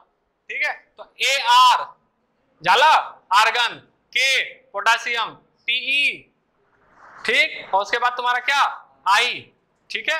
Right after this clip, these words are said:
उसके बाद थे, टीएच में को मत ले लेना, ठीक है, पीए पा, ठीक है, मे को फिर हटा देना, ठीक है, और केओ जो है कोई का है, वो सीओआई तुम पढ़ना, ठीक है, नहीं तो फिर महंगा पड़ेगा, एनआई।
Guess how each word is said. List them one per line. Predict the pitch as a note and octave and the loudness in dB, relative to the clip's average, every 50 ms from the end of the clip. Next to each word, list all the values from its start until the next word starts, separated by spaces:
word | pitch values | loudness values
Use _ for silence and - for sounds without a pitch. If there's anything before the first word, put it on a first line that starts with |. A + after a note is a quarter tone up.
| C#4+ | -6
उसके | B3 A#3 - B3 B3 | -8 -8 -8 -8 -4
बाद | B3+ B3 B3 A#3+ - - _ _ _ _ | -2 -2 -2 -4 -8 -16 _ _ _ _
थे, | - C4 C4 B3+ G#3+ D#3 - - _ _ _ _ _ _ - | -2 0 0 0 0 -2 -6 -12 _ _ _ _ _ _ -8
टीएच | A3 A3+ A#3 A3 A3+ A#3+ A#3+ A#3+ A#3+ A#3 | -6 -4 -4 -4 -4 -6 -6 -6 -4 -2
में | B3 B3+ B3+ | -2 -2 -2
को | B3+ B3+ | -4 -8
मत | B3 B3 B3 A#3+ | -10 -10 -8 -8
ले | A3+ G#3 | -10 -10
लेना, | F#3 E3+ D3 C3 B2+ _ _ _ _ _ _ _ _ _ _ _ _ | -10 -10 -12 -14 -18 _ _ _ _ _ _ _ _ _ _ _ _
ठीक | - G#3 - C#4 | -8 -4 -2 0
है, | C4+ A#3+ F#3+ - - - _ - | 0 0 -2 -4 -10 -14 _ -4
पीए | B3 B3+ C4 C4 B3+ B3+ | -2 -2 0 -2 -2 -2
पा, | C4 A#3+ A#3+ A#3+ A3+ E3+ - - - _ _ _ _ _ | 0 2 2 2 2 0 -2 -8 -14 _ _ _ _ _
ठीक | - G#3+ A#3 C4+ | -12 -8 -4 -4
है, | C4+ A#3 G3+ F3+ F#3 | -4 -6 -8 -14 -8
मे | G3 A3 A#3+ | -4 -4 -4
को | A#3+ B3 | -4 -6
फिर | A#3+ - C4 B3+ A#3+ A#3 | -8 -8 -10 -8 -6 -6
हटा | A#3 A#3+ A#3 A#3 | -4 -2 -4 -4
देना, | - A3 G#3 F3+ C#3 - - - _ _ _ _ _ A3 | -4 -6 -8 -8 -8 -10 -14 -20 _ _ _ _ _ -12
ठीक | A#3 B3+ C#4 | -8 -6 -6
है, | C#4 B3 | -6 -4
और | G3+ G3+ G#3 G3+ - _ _ _ _ _ _ | -4 -6 -6 -6 -10 _ _ _ _ _ _
केओ | - B3+ B3+ B3+ - A3 A#3+ B3+ | -2 0 0 0 -2 -4 -4 -4
जो | B3+ B3+ B3 A3+ | -4 -2 -2 -2
है | A#3 B3 B3 - | -2 -2 -4 -6
कोई | - A3 A#3+ B3+ C4 | -8 -6 -4 -4 -4
का | A#3+ - B3+ | -4 -2 -2
है, | C4 C#4 | 0 0
वो | D4 C#4 C4+ | 0 -2 -4
सीओआई | - - B3 B3 B3+ B3+ B3+ B3 A#3 A3+ | -6 -12 -18 -16 -8 -4 -2 -2 -2 -2
तुम | - - A3+ _ - | -6 -14 _ _ -10
पढ़ना, | B3 A#3 D#3+ D3+ C#3 B2 _ _ _ _ _ _ _ _ _ _ _ _ _ _ _ | -10 -10 -10 -12 -18 -20 _ _ _ _ _ _ _ _ _ _ _ _ _ _ _
ठीक | - F#3 G3 F#3+ | -14 -10 -6 -4
है, | C#4 C#4 C4 A3 F3 F3 F#3 | -2 -2 -2 -4 -6 -4 -4
नहीं | G3 G#3+ | -4 -2
तो | G#3 B3 | -2 -4
फिर | A#3 A3+ A3+ A3+ A3+ G#3+ G3+ | -6 -8 -10 -12 -12 -16 -10
महंगा | G3+ G3+ G3+ A3 A#3+ A#3 A#3+ | -6 -6 -4 -2 -2 -2 -2
पड़ेगा, | A3+ G#3 G#3 F#3+ D#3+ C3 B2 _ _ _ _ _ _ _ _ | -2 -4 -4 -4 -6 -10 -14 _ _ _ _ _ _ _ _
एनआई। | F3+ F#3+ G3+ G3+ G3 F#3+ E3+ | -6 -4 -2 0 -2 -2 -2